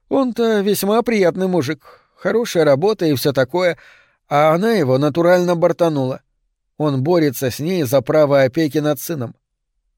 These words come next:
«Почему?» «Ну, наверное, считает,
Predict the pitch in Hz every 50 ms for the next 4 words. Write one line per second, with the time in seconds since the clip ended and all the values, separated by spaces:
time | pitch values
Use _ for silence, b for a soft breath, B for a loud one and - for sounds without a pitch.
0 | _ _ - 78 - - - 101 110 123 117 92 - _ _ _ _ _ _ _
1 | _ _ _ _ - 107 92 117 190 240 214 226 156 123 107 123 156 143 143 147
2 | 143 139 123 - 139 127 160 185 214 196 -